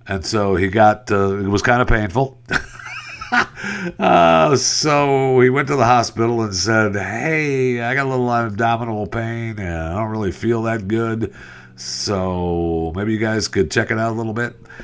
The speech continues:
And so they gave him a C T scan and discovered that his testicle had moved up the canal from his scrotum and almost reached his abdomen.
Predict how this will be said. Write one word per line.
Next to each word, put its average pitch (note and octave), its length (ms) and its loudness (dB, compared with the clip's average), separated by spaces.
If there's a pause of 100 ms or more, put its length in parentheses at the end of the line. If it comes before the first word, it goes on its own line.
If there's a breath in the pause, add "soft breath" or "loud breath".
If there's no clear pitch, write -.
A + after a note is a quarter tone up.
(180 loud breath)
And F2+ 120 -10
so G2+ 140 0
they G2 140 4
gave A#2+ 160 2
him A#2 80 -4
a G2 80 -2
C A#2+ 180 2
T A#2 220 2
scan G2+ 320 0
and F#2 80 -6
discovered A2 540 0
that G2 200 -6
his F#2+ 260 2
testicle F#2 520 -2
had F#2 240 0
moved F#2+ 300 0 (360)
up - 320 0 (180)
the C3+ 120 0
canal G#2+ 560 2
from G#2+ 280 -4
his F#2+ 280 -2
scrotum F#2 560 0 (400 loud breath)
and G2 180 0
almost C3+ 480 2
reached G#2+ 300 2
his F2+ 180 4
abdomen. D#2 640 -2